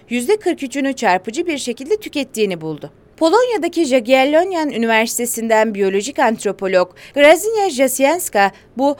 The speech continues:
halk sağlığı açısından ilginç." diye ekliyor. Bu verilerin bebeklerin, hamile kadınların ve yaşlı yetişkinlerin ne kadar kalori tüketmesi gerektiğine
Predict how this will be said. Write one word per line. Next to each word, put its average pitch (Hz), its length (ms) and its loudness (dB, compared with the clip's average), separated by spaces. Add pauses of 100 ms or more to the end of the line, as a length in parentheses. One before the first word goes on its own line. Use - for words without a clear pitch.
(160)
halk 277 280 0
sağlığı 294 420 2
açısından 285 680 -2
ilginç." 214 640 -6
diye 175 220 0
ekliyor. 165 560 -6 (200)
Bu 277 140 0
verilerin 214 580 2
bebeklerin, 185 580 -2
hamile 180 400 -2
kadınların 175 640 -6
ve 208 80 0
yaşlı 175 360 0
yetişkinlerin 190 760 -6 (240)
ne 311 100 -2
kadar 320 360 0
kalori 247 380 -2
tüketmesi 254 580 -4
gerektiğine 175 720 -2